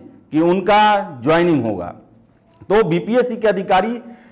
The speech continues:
सीखने तो जाते हैं यूपीएससी, लेकिन यूपीएससी के द्वारा जो नियम कानून अपनाए जाते हैं, वेटिंग लिस्ट दिया जाता है, जिसको लेकर एक संवैधानिक संस्था जो है आपको अल्टीमेटम तक दे चुकी है,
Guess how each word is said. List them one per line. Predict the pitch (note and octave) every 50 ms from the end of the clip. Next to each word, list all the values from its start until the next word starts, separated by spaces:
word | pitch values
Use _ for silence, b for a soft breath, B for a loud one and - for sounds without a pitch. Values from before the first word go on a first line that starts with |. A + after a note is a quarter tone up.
| B B
सीखने | B - G#3 G3 - F3+ A3 B3+
तो | C4 B3 A3
जाते | G#3 A3 G#3 G#3 G#3+ A3
हैं | G#3+ G#3+
यूपीएससी, | G#3+ F#3+ G3 G3+ G3 G3+ G3 G#3+ G#3+ G#3 G#3+ G#3+ G#3+
लेकिन | G#3 G3+ G3 A3 G3
यूपीएससी | D#3+ C#3+ D#3 E3+ E3 - G#3 A3+ A3+ G#3 G#3+ G#3+ G#3+ G3
के | F3+ G3
द्वारा | D#3 E3 E3+ F3 F3+ F#3+ F#3
जो | F3 D#3+ F3+ F3+ F3+
नियम | F3 D#3 C#3 C3+ C#3 D#3 F#3+ G#3+ A3
कानून | - G3 F3 E3 E3 D#3+
अपनाए | D#3 C#3+ C3+ C3+ C3 B2+ B2 B2
जाते | A#2+ A#2+ A#2 A#2 A#2+ B2
हैं, | A#2+ B2 C#3 F#3 A3+ - - - b b b b b b b b
वेटिंग | A#2+ B2+ D#3 F3 - C4 C4
लिस्ट | A#3 A3+ A3 E3+ -
दिया | C#3+ D3+ D#3+ E3 D#3+ D3
जाता | C3+ C3+ B2+ A#2+ - B2 B2
है, | C#3 E3 F#3
जिसको | D3+ E3 F3+ F3 - A3 G#3
लेकर | G3 F#3+ F#3+ G3 G3+ G3
एक | G3+ F#3+ -
संवैधानिक | - G3 E3+ F3 E3+ D#3 C#3+ D3+ E3 G3 G#3 G3
संस्था | - - F#3 D#3 D3+ D3 D3+ - G3+ F#3+
जो | F#3 F3 E3
है | D3 D3 D#3+ E3+ - -
आपको | C#3 D3 D#3 - - - G3
अल्टीमेटम | F3+ - D#3 D#3 D3+ E3 D#3 D3 D3 C#3+ G#3 G#3 G#3+
तक | G3+ F#3
दे | C#3+ C3 C3 B2+
चुकी | B2+ C3+ C#3 - - B2+ A#2+
है, | A#2 B2+ E3 G3 - - - -